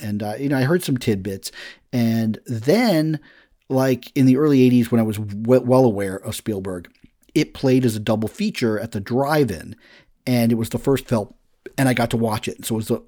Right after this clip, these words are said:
only time I watched it from beginning to end. I've seen parts of it since. And I remember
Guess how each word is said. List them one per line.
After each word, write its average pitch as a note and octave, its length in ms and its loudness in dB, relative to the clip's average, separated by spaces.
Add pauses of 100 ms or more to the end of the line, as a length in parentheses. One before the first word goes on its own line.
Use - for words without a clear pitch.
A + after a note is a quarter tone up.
only D#3+ 220 4
time D#3 260 2
I C3 60 4
watched A#2+ 340 0
it A2+ 80 -4
from A2+ 100 2
beginning A2+ 360 4
to G#2 120 -4
end. F#2+ 340 -6 (240)
I've A#2 120 -6
seen C#3+ 160 2
parts C3 320 2
of A#2 100 2
it - 220 -4
since. G2 420 -2 (420)
And C3+ 220 2
I C#3 80 4
remember E3+ 680 4